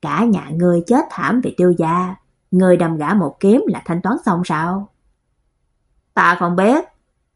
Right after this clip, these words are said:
Thẩm Hoài Thất đau đớn nhắm mắt lại. "Bây giờ ta chỉ muốn sống một cuộc sống yên bình. Lâm đại phu,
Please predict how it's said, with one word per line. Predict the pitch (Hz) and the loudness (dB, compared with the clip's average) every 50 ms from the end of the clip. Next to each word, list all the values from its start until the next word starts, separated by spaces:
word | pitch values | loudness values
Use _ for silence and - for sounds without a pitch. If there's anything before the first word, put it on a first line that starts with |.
| _ _ _ | _ _ _
Thẩm | - 190 185 220 | 0 2 2 2
Hoài | 247 240 175 - - | 2 0 -2 -2 -2
Thất | - 247 285 285 - | -2 -2 -2 -2 -2
đau | - 208 190 175 165 | -2 0 0 0 0
đớn | 175 180 175 180 214 269 330 - _ | -2 0 0 0 0 -2 -4 -4 _
nhắm | 214 214 233 285 | -2 0 2 2
mắt | 330 311 302 - | 0 0 0 0
lại. | 208 170 160 165 165 175 185 190 208 - _ _ _ _ _ _ _ _ _ _ _ _ _ _ _ _ | 0 0 0 -2 -4 -4 -6 -8 -8 -12 _ _ _ _ _ _ _ _ _ _ _ _ _ _ _ _
"Bây | 190 196 185 185 175 | 2 4 4 4 4
giờ | 170 160 156 151 156 165 156 - | 4 2 2 2 2 0 0 2
ta | 196 202 | 0 2
chỉ | 196 196 196 | 2 2 2
muốn | 220 226 240 285 311 311 | 4 4 4 4 2 0
sống | - 269 247 302 | 0 0 2 2
một | 330 214 | 0 0
cuộc | - 151 151 - | -2 -4 -4 -2
sống | 226 233 285 | 0 2 2
yên | 247 196 190 180 | 2 2 2 2
bình. | 165 151 160 165 165 160 - _ _ _ _ _ _ _ | 0 0 0 -2 -4 -6 -8 _ _ _ _ _ _ _
Lâm | - 202 202 196 | 2 2 2 2
đại | 165 156 180 - | 2 0 2 4
phu, | 190 180 196 214 214 202 | 4 4 6 4 2 0